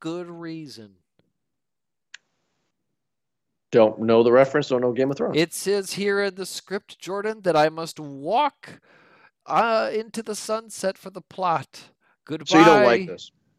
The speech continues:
Speaker 2: You don't like this like I don't like this, right? You don't like her burning for no reason, really.
Speaker 1: I just don't understand how some people would be like, "All right, uh, you know, that's, I gotta go, uh, sacrifice myself." And then other people, you know,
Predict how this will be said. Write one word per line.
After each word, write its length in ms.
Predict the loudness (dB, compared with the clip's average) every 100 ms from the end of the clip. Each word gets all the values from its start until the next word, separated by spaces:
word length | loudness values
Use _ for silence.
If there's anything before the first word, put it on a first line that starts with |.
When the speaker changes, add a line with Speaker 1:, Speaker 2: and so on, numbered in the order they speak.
| _ _ _ _ _ _
Speaker 2:
You 80 | -2
don't 100 | 2
like 160 | 0 -2
this 160 | -6
like 140 | -4 -4
I 80 | -4
don't 140 | -6
like 200 | -10 -6
this, 200 | -6 -2
right? 280 | 0 0 2
You 80 | 4
don't 100 | 6
like 200 | 4 4
her 120 | 2
burning 420 | 2 0 0 -4
for 120 | -6
no 80 | -4
reason, 400 | -2 -4 -4 -4
really. 340 | -2 -2 -2 -4 _ _
Speaker 1:
I 100 | -8
just 140 | -8 -8
don't 120 | -12
understand 440 | -12 -10 -6 -4
how 120 | -4
some 240 | -6 -10 -12
people 300 | -16 -8 -8
would 140 | -6
be 80 | -4
like, 240 | -4 -4 -2
"All 120 | 0
right, 220 | 0 -2 _ -4
uh, 360 | 2 2 2 0
you 140 | -4
know, 160 | -6 -8
that's, 560 | -8 -8 -14 -18 -12
I 120 | -4
gotta 200 | -2 -2
go, 340 | -2 -4 -6 -10 _ _ _ -8
uh, 160 | -8
sacrifice 520 | -6 -6 -8 -14 -18 -18
myself." 440 | -16 -12 -12 -14 _ -20 -20 -10
And 160 | -10 -6
then 180 | -8 -6
other 200 | -6 -6
people, 400 | -8 -14 -12 -10
you 140 | -8
know, 320 | -4 -4 -6